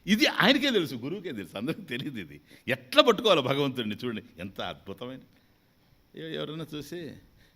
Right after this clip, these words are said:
"ఈ స్వామీజీకండి ప్రతిదాన్ని పొడిగించుకొని మాట్లాడుతూ ఉండడం చిన్నప్పటి నుంచి అలవాటు.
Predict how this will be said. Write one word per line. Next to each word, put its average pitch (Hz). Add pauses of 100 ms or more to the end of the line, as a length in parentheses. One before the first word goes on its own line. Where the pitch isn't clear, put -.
(120)
"ఈ 135
స్వామీజీకండి 170
ప్రతిదాన్ని 143
పొడిగించుకొని 156
మాట్లాడుతూ 139
ఉండడం 135
చిన్నప్పటి 123
నుంచి 120
అలవాటు. 107